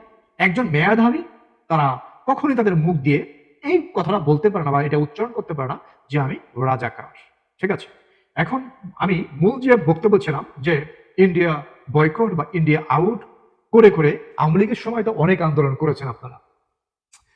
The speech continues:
বা শেখ হাসিনাকে অনেক কিছুই বলেছেন, হ্যাঁ, বা আওয়ামী লীগকে অনেক কিছুই বলেছেন, ঠিক আছে? আমরা ইন্ডিয়ার পক্ষে কথা বলি, লিগ্যাল কথা বলি, তারা নাকি ইন্ডিয়ার দালাল হয়ে যায়, হ্যাঁ,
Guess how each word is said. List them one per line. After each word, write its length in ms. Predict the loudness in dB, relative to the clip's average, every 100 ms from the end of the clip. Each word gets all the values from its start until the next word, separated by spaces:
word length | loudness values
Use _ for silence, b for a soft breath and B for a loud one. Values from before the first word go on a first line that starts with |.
| -6
বা 100 | -4
শেখ 220 | 2 2 2
হাসিনাকে 480 | 0 0 0 -2 -6 -8 -2
অনেক 200 | -2 -2
কিছুই 240 | -4 -2
বলেছেন, 440 | 0 0 -2 -8 -10 -16 -12
হ্যাঁ, 160 | -10 -12 b b
বা 100 | 0
আওয়ামী 220 | 2 4 2
লীগকে 220 | 2 2
অনেক 180 | 0 -2
কিছুই 240 | -4 -2
বলেছেন, 500 | 0 0 -2 -8 -8 _ _ -2
ঠিক 120 | -2
আছে? 260 | -2 -4 -12
আমরা 140 | -10 -4
ইন্ডিয়ার 280 | 0 0 0
পক্ষে 200 | -6 -4
কথা 200 | -4 0
বলি, 220 | 2 2
লিগ্যাল 380 | 2 0 2 2
কথা 180 | 0 0
বলি, 240 | 0 -2 -6 -2
তারা 140 | 0
নাকি 180 | 0 0
ইন্ডিয়ার 260 | 0 0 2
দালাল 300 | 4 4 4
হয়ে 160 | 4
যায়, 200 | 2 -2 -6 -18 -6
হ্যাঁ, 120 | -6